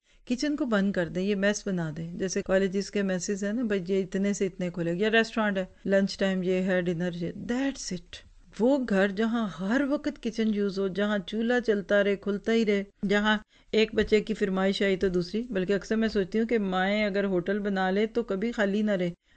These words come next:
एक customer गया और तो दूसरा आ गया, एक बच्चे के लिए बना भी उसकी समेटा समाटी हुई तो दूसरा आ गया। ये अच्छा तरीका नहीं है। अल्लाह ने हमें नहीं ऐसा रखा। आपको पता है कि नबी सल्लल्लाहु अलैहि वसल्लम ने एक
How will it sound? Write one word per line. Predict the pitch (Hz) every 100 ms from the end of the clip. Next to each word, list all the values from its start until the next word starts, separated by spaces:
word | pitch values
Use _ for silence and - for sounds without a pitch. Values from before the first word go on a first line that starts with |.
| -
एक | 214 220 226
customer | 214 220 220
गया | 185 196
और | 202
तो | 175 196
दूसरा | 180 170 180 185
आ |
गया, | 175 190 226 - -
एक | 202 196
बच्चे | 196 - 202
के | 202
लिए | 202
बना | 190 196 190
भी | 190 196
उसकी | 190 - 202
समेटा | 196 196 185 196
समाटी | 196 190 180
हुई | 196
तो | 185 180
दूसरा | 170 170 180 180
आ |
गया। | 175 202 - _ _
ये | 240
अच्छा | 254 285
तरीका | 285 277 294
नहीं | 277 247 247 226
है। | 156 - -
अल्लाह | 208 226
ने | 240
हमें | 233 233
नहीं | 240 277
ऐसा | 233
रखा। | 208 180 196
आपको | 190 233
पता | 226
है |
कि | 233
नबी | 214 196
सल्लल्लाहु | - 202
अलैहि | 196
वसल्लम | 190 202
ने | 208 196
एक | 190